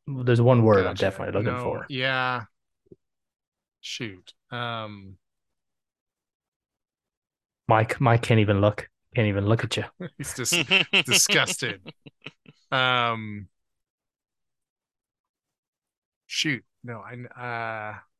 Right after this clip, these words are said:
Speaker 2: I, I'm blanking on it. Um,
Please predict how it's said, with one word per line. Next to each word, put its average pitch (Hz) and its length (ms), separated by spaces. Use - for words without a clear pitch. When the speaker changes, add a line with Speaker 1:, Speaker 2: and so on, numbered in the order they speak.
Speaker 2:
I, 120 120
I'm 117 120
blanking 117 440
on 98 160
it. 98 420
Um, 110 680